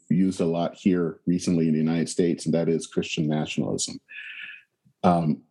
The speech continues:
and it seems like he is, uh, that, that Putin is using, I wouldn't, well, I probably shouldn't say using 'cause it's, it's mutual,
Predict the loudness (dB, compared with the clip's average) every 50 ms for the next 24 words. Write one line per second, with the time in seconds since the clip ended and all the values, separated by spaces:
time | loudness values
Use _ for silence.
0 | _ _ _ _ _ _ _ _ _ _ _ _ _ _ 4 4 6 6 4 2
1 | 2 2 2 2 4 2 2 0 0 0 2 4 4 4 4 4 2 2 2 2
2 | 2 0 0 -2 -6 -4 -2 0 2 2 2 2 0 -2 -2 _ 0 2 2 2
3 | 2 2 2 2 4 2 2 0 0 0 0 0 2 2 2 0 0 0 0 2
4 | 2 0 -2 -4 -6 _ _ _ _ _ _ _ _ _ _ _ _ _ _ _
5 | _ _ _ 0 2 4 4 4 2 2 0 0 0 0 0 -2 -4 -6 -6 -6
6 | -2 0 0 0 0 0 0 -2 0 2 2 2 4 4 4 2 2 2 0 0
7 | 0 0 0 0 -2 -2 -2 0 0 0 0 -2 -6 -8 -8 -6 0 4 4 4
8 | 4 2 0 0 0 2 0 -2 -4